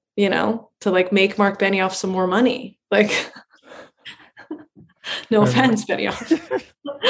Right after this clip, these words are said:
Speaker 1: <laughs> but, like, I love your, like, cool dream, but it's not my dream, you
Speaker 2: Yeah.
Speaker 1: know? And, and so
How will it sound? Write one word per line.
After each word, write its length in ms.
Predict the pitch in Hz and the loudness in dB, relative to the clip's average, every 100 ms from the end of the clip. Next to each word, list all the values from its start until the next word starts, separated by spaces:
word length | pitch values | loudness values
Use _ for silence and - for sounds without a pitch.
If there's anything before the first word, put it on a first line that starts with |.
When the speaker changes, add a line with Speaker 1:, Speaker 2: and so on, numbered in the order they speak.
| 466 - | 2 2
Speaker 1:
<laughs> 0 | |
but, 160 | - 233 | 0 0
like, 360 | 233 240 - - _ _ - - - | 2 2 0 -10 _ _ -16 -16 -8
I 60 | 196 | 2
love 220 | 214 214 | 4 6
your, 200 | 220 - | 4 2
like, 280 | 226 208 214 _ | 2 2 0 _
cool 200 | - 254 | 2 2
dream, 400 | 208 254 311 185 | 4 2 2 0
but 80 | 190 | -2
it's 100 | 190 | -4
not 120 | 202 | -4
my 120 | 196 | -4
dream, 560 | 190 202 262 196 202 202 _ - | -4 -2 -2 -6 -12 -20 _ -8
you 60 | |
Speaker 2:
Yeah. 40 | 196 | -4
Speaker 1:
know? 460 | 180 208 262 - _ _ - - - - _ | -2 -2 -4 -8 _ _ -20 -20 -20 -20 _
And, 720 | 214 208 202 196 190 190 190 - _ _ _ - | 2 2 4 2 -2 -4 -8 -16 _ _ _ -2
and 200 | 208 196 | 0 0
so 720 | - 208 202 196 190 185 - | 2 4 4 2 0 -2 -4